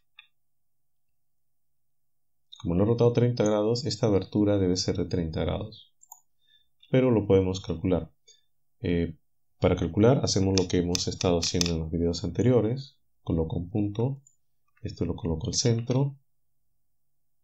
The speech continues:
Está aquí abajo. Y simplemente aquí unimos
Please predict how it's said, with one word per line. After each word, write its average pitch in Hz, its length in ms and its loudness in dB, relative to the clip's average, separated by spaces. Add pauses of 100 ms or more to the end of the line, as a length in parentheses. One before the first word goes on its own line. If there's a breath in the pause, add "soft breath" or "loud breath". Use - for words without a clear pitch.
(3750)
Está - 220 -6
aquí 82 200 -4
abajo. 135 480 -2
Y 107 80 -6
simplemente 117 560 -4
aquí 104 400 0
unimos 98 640 -2